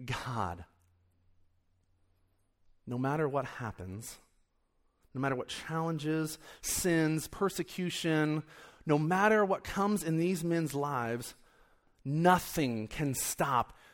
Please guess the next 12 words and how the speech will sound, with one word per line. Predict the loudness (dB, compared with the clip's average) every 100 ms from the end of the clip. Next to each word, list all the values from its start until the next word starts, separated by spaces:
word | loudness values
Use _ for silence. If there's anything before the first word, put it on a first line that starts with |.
| _ 2
God's | 6 6 4
Spirit | -4 0 0 0
from | -4
moving. | -4 -4 -6 -14 -18 _ _ _ _ _ _ _ _ _ -6
It | 2
may | 6 8
slow | 10 10 10
down | 8 4 4
from | 0
time | -4 -2 -2 0
to |
time, | -2 -2 0 0